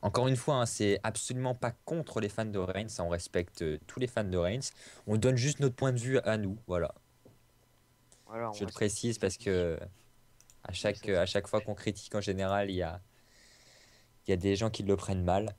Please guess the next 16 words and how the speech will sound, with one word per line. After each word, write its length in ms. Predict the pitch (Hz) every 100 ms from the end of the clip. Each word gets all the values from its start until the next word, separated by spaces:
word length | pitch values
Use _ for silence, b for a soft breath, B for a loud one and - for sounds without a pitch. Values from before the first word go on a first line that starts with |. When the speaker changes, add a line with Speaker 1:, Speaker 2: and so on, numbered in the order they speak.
| _ _ _ _ _ _ _ _ b b b _ _ _ _ -
Speaker 2:
Ouais. 180 | 104 - - _ _ _ _ _ _ _ _ _ _ _ _
Mais 720 | 117 117 117 117 117 107 78 - 78 - - _ _ _ _ _ _ _ _ _
donc 220 | 139 147 139
vous, 520 | 143 135 135 135 131
vous 180 | 127 135
êtes 80 | 151
d'accord 380 | 139 - 160 156
pour 160 | 123
voir 280 | 117 143 131
un, 440 | 117 110 110 107 -
un 60 |
heel 180 | 123 123
turn 220 | - 123
de 80 | 117
Reigns 300 | 113 131 127
sinon ? 340 | 117 - 117